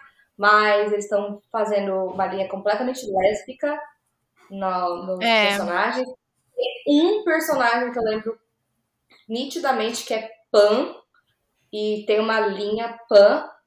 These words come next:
Speaker 1: que é na Netflix, eu não sei se vocês assistiram Schitt's Creek.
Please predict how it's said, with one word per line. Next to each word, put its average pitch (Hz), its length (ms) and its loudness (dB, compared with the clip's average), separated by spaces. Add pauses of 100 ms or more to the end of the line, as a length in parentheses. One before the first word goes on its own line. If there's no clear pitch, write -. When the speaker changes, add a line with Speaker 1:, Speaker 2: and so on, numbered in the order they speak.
Speaker 1:
que - 80 -4
é 190 140 6
na 196 80 0
Netflix, 202 680 -4
eu 190 80 -6
não 196 80 -8
sei 202 160 -10
se 196 120 -16
vocês 196 180 -10
assistiram 185 540 -6
Schitt's - 420 -8
Creek. 220 300 -8